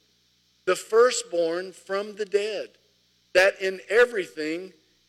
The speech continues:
he might be preeminent. God is first. We talk about putting him first and we go, "Yeah, Pastor Chuck, I'm there. I, I'm putting him first," and, and that's good. He's first,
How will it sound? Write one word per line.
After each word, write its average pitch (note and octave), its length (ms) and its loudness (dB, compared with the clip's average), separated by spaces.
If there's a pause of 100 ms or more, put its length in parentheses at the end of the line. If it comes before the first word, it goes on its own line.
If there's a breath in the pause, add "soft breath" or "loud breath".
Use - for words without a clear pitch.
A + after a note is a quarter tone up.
he A#3 160 -8
might F3+ 520 -10 (160)
be D3 400 -10 (400)
preeminent. F#3 760 -8 (800)
God G3 280 2
is A#3 200 -2
first. B3+ 640 -6 (440)
We G#3 80 -4
talk A3+ 260 2
about G3 280 0
putting F3 260 -4
him D#3 120 -10
first E3+ 300 0
and E3 100 -10
we D#3+ 60 -8
go, D#3+ 160 2 (380 soft breath)
"Yeah, A3+ 80 4 (140)
Pastor F#3 300 -6
Chuck, F#3+ 140 -10
I'm F#3+ 160 -8
there. G3+ 260 -12
I, D#3 60 -10 (280)
I'm F#3 100 -8
putting G#3+ 260 2
him F#3+ 220 -8
first," G#3+ 340 -2
and, A#2+ 120 -20 (260)
and D#3+ 120 -6
that's F#3 280 4
good. G#3+ 480 4 (500)
He's G#3 220 -2
first, A#3+ 680 2